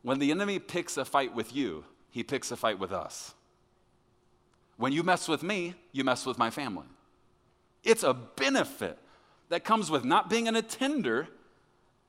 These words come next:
of a local church, but being a family member of the local church. You mess with me, you mess with my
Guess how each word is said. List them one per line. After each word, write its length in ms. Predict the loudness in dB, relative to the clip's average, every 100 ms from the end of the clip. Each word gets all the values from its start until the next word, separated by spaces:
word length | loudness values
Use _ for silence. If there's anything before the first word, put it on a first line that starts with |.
| 0
of 140 | 2
a 40 | 4
local 300 | 2 0 -4
church, 480 | -2 -4 -4 -12 -20 _ _ _
but 140 | -2
being 220 | 0 0 2
a 120 | 0
family 840 | -2 -2 0 2 2 2 2 0 -6 -8
member 540 | -2 0 0 0 -4 -6 -20 _ 0
of 160 | 0
the 100 | 2
local 440 | 2 2 0 -8 -10 -20 -10
church. 400 | -6 -6 -10 -20 _ _ _ _ _ _ _ _ _ _ _ _ -20 _ _ _ _ _ -2
You 100 | 4
mess 240 | 4 2
with 140 | -4
me, 240 | -2 -2 -4 -10 -20 _ -4
you 120 | 0
mess 260 | 2 2
with 240 | 0 0 0 -8 -20
my 400 | -2 2 4 2